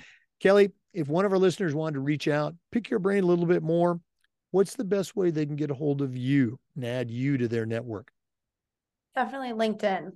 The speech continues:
Speaker 2: I live on LinkedIn. I take full advantage of connections. That's a big thing these days. I think a lot of people, you really don't get anywhere in life without connections. So I love to connect with anyone and everyone. And I go,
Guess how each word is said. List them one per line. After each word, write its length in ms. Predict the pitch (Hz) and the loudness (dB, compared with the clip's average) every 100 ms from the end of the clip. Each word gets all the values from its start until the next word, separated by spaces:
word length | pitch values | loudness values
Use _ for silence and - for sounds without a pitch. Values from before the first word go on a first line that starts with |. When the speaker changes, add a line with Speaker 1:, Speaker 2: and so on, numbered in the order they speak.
| _ _ - | _ _ -4
Speaker 2:
I 220 | 220 220 | 0 0
live 380 | 214 208 196 175 | 0 0 0 -2
on 180 | 165 180 | -8 -8
LinkedIn. 520 | 185 175 214 - 202 196 202 | -10 -12 -14 -14 -16 -16 -8
I 200 | 202 196 | -8 -8
take 260 | - 202 | -12 -14
full 320 | - 214 214 220 | -8 -4 -2 -4
advantage 500 | 214 208 226 214 - | -4 -6 -8 -12 -6
of 380 | 202 196 185 - _ _ | -4 -2 -4 -12 _ _
connections. 680 | 208 208 - 202 196 185 - _ _ _ _ _ | -8 -6 -8 -12 -12 -14 -20 _ _ _ _ _
That's 140 | - | -6
a 40 | 233 | 0
big 180 | 262 220 | 2 2
thing 160 | 254 | 0
these 160 | 233 220 | 0 2
days. 180 | 196 208 | 2 0
I 80 | |
think 160 | 208 208 | -2 -2
a 60 | 208 | 0
lot 160 | 208 | 0
of 60 | 202 | -2
people, 420 | 214 220 208 202 - - _ _ _ _ _ _ | -4 -2 -2 -6 -18 -20 _ _ _ _ _ _
you 120 | 226 226 | -2 4
really 160 | 311 | 6
don't 160 | 294 285 | 6 6
get 100 | 269 | 4
anywhere 240 | 254 226 | 4 4
in 80 | 202 | 4
life 260 | 202 220 208 _ - | 2 0 -4 _ -10
without 300 | 208 190 190 | -2 -2 -2
connections. 680 | 196 - - - 196 - _ _ | -6 -8 -12 -16 -16 -20 _ _
So 360 | _ - - 190 - _ _ _ _ _ _ _ _ _ _ | _ -4 -4 -6 -16 _ _ _ _ _ _ _ _ _ _
I 180 | 220 226 | 4 6
love 220 | 226 220 220 | 6 4 2
to 40 | |
connect 280 | 226 214 214 | 0 0 0
with 100 | - | -2
anyone 320 | 220 233 226 | -2 0 0
and 80 | 214 | 0
everyone. 340 | 196 190 - | -2 -2 -2
And 100 | 208 | -2
I 200 | 311 320 | 0 0
go, 500 | - 226 226 214 220 | 6 6 6 2 -4